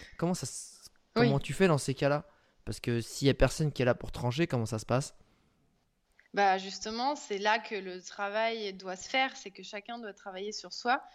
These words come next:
Speaker 2: Vu que le travail premier à Auroville, c'est de travailler sur soi-même, ben, il faut travailler sur soi-même, tu vois, il faut prendre sur soi,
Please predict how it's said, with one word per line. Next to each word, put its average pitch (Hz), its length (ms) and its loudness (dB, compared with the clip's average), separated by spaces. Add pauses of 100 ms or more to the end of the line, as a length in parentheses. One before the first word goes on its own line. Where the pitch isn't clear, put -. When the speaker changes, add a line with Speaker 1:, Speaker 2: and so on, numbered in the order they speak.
(140)
Speaker 2:
Vu 220 240 -8
que 233 420 2
le 190 240 -2
travail 208 360 0
premier 226 320 -2
à 226 160 4
Auroville, 202 360 -8
c'est - 160 -14
de 180 380 -10
travailler 196 400 -2
sur 196 180 -8
soi-même, 196 460 -2 (680)
ben, 185 460 0
il 180 80 -14
faut 214 160 -4
travailler 214 380 -4
sur 277 160 -6
soi-même, 226 380 -4
tu 220 140 -8
vois, 214 140 4
il 220 60 -2
faut - 120 -16
prendre 190 260 -12
sur - 220 -12
soi, 240 480 2